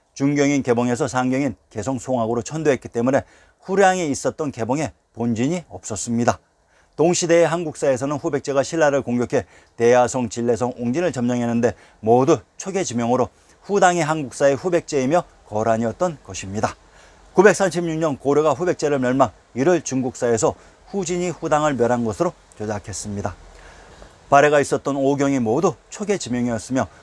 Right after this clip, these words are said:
고려의 수도 개경이 또한 초계 지명이고 후량, 후진, 후한, 후주가 있었던 개봉이 모두 초계 지명이었습니다. 그러면 전초왕 왕건이 죽어 묻힌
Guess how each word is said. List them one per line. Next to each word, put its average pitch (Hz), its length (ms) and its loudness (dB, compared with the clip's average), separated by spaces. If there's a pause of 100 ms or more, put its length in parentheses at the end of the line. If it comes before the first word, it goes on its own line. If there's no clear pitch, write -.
(120)
고려의 123 300 4
수도 120 260 -2
개경이 131 440 -2
또한 147 300 0
초계 180 280 -4
지명이고 120 500 -2 (360)
후량, 208 320 4
후진, 170 360 -2
후한, 165 360 2
후주가 165 340 -2
있었던 143 460 -4
개봉이 156 320 -2
모두 160 320 4 (340)
초계 196 320 -6
지명이었습니다. 117 920 -4 (460)
그러면 170 400 6
전초왕 160 560 2
왕건이 135 420 0
죽어 127 260 0
묻힌 131 340 -2